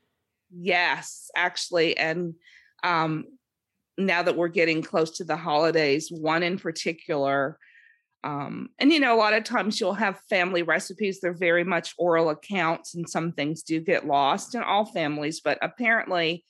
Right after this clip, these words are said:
I would say in Black culture, it seems to be very common where, uh, recipes weren't written down. But so in one particular, uh, stack of books, I noticed that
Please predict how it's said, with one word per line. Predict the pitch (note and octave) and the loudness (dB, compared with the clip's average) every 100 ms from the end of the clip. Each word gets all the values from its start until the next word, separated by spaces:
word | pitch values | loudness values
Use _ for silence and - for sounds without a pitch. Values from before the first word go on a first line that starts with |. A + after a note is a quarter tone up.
| _ _ _ _ F#3 | _ _ _ _ 2
I | |
would | G#3 G3+ | 2 4
say | G3+ | 2
in | F#3+ | 2
Black | G3 F#3+ G3 - | 2 2 0 0
culture, | A3 F3+ - F#3 | -2 0 0 0
it | - | -2
seems | - F#3+ F#3+ | -4 -6 -6
to | G3 | -2
be | F#3 E3 E3 D#3+ - | 2 2 2 -2 -10
very | E3+ F#3+ F3+ F3 | -2 2 4 2
common | G#3 E3 E3+ F3 F#3+ | 2 2 2 0 0
where, | E3+ D#3 - - | 0 0 -2 -8
uh, | E3 | -2
recipes | F#3 A#3 F3+ G#3 F#3 F3+ | -2 -2 -6 -4 -4 -2
weren't | F#3 D#3+ | -6 -6
written | E3+ E3+ F3 F3 | -2 -2 0 0
down. | F3 D#3 D#3 F#3+ G#3+ - - - - | 2 2 2 0 -4 -8 -20 -20 -2
But | G3 - | -2 0
so | A3+ F#3+ F#3 | 2 4 4
in | G#3 F#3+ | 2 0
one | F#3+ F#3+ G#3+ A#3 | 0 0 0 -4
particular, | B3+ - B3+ - F3+ F3 E3+ D#3+ F3 D#3+ | -6 -2 -4 -2 0 2 4 4 2 -2
uh, | D3+ D#3 | -2 -4
stack | - G3 F3 F3 | -4 0 0 0
of | E3+ - | -6 -4
books, | C4+ C#4+ - - | -2 -2 -4 -2
I | F#3+ | 0
noticed | F#3 E3 E3+ F3 - - F3 | 2 4 4 4 0 -8 -2
that | D#3 D#3 D3 - | 2 4 2 -2